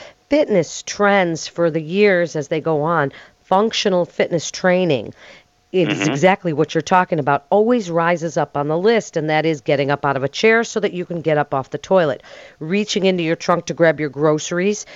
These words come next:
Speaker 1: so that you can reach into your trunk and grab your groceries, or
Speaker 2: Mm-hmm.
Speaker 1: lift your grandchildren, or do any of those things that make for that functional daily to increase your ability to do what you
Speaker 2: Mm-hmm.
Speaker 1: do every day. So what about some of those, you know, myths that go on with strength training women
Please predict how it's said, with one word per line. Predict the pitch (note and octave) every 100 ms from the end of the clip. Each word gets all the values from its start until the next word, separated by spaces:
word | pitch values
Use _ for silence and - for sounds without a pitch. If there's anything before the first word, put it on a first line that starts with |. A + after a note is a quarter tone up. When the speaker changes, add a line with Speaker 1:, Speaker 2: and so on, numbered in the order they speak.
| -
Speaker 1:
so | - G3
that | D3+ -
you | F#3+
can | E3
reach | E3 E3
into | F3 D#3+ D#3+
your | D#3
trunk | - D#3+ D3
and | C#3+
grab | D3+ C#3+
your | C3
groceries, | C#3+ D3 - D3 B2+
or |
Speaker 2:
Mm-hmm. | C3+
Speaker 1:
lift | D#3+ A#3
your | D#3
grandchildren, | - D#3+ D#3 C3+ E3+ C3+ C3+
or | C3+
do | C3 F#3 -
any | D4 F#4
of | C#4
those | G#3+ G#3 -
things | - F3 A#2+ G#2+ - - - -
that | E3
make | E3+ F#3 -
for | F3
that | D#3 C#3
functional | _ E3+ F3+ - F#3 F3+ F3
daily | C3 E3 E3+ E3+ E3+ E3 D#3+ -
to | E3
increase | D#3+ - - F#3 F3+ -
your | F3+
ability | D#3+ F3+ G#3 A3+ G#3+
to | G#3
do | F3 A3+ D#4 F4 A2 - - -
what | - F3 - F#3
you | F#3+ F#3
Speaker 2:
Mm-hmm. | C3+ F#3+
Speaker 1:
do | E3 C#3+
every | D#3+ D#3
day. | D#3+ C#3+
So | - G#3
what | G#3+ D4
about | C4 A#3 -
some | A#3+
of | F#3+
those, | D#3+ D#3 D3 - _ _ _ _ _ _ -
you | D#3 F#3
know, | E3+ D3+ - - -
myths | D#3+ F3+ B3+ - -
that | D#3+
go | - D3+
on | C#3+ C#3+
with | C#3+
strength | - D3+ E3+ -
training | D#3 C#3 B2+
women | C#3+ G#3+ D3+